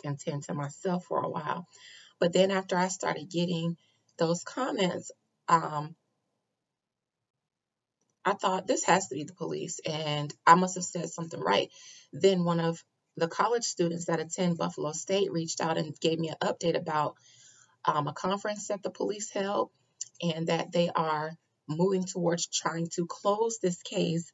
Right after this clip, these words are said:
and say that Sanaya committed suicide and don't expect to find a body because if she jumped off the fall, she'd be in the rocks and she wouldn't be able to be uncovered. My first video, I told you guys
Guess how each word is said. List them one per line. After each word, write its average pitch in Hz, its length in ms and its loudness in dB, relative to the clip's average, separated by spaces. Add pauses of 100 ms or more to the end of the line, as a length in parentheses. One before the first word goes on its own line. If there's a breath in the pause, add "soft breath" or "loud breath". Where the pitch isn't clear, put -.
and 165 180 0
say 170 320 4
that 165 220 0
Sanaya 160 760 -2 (600)
committed 180 380 2
suicide 147 760 2 (380 loud breath)
and 151 220 0
don't 180 160 6
expect 180 400 4
to 175 80 -6
find 165 240 2
a - 20 4
body 143 340 2
because 147 380 -2
if 147 80 -2
she - 160 -2
jumped 170 340 2
off 165 200 4
the 165 100 0
fall, 143 400 4
she'd 143 320 2
be 165 80 0
in 151 100 0
the 147 100 -2
rocks 135 420 4
and 143 180 -2
she - 160 4
wouldn't 156 240 -2
be 151 80 -2
able 143 140 -2
to 135 80 -8
be 147 260 -4 (460 soft breath)
uncovered. 170 580 4 (2000 soft breath)
My 175 140 8
first 254 340 0
video, 214 300 2
I 170 180 6
told 185 380 0
you 165 160 -2
guys 151 580 -2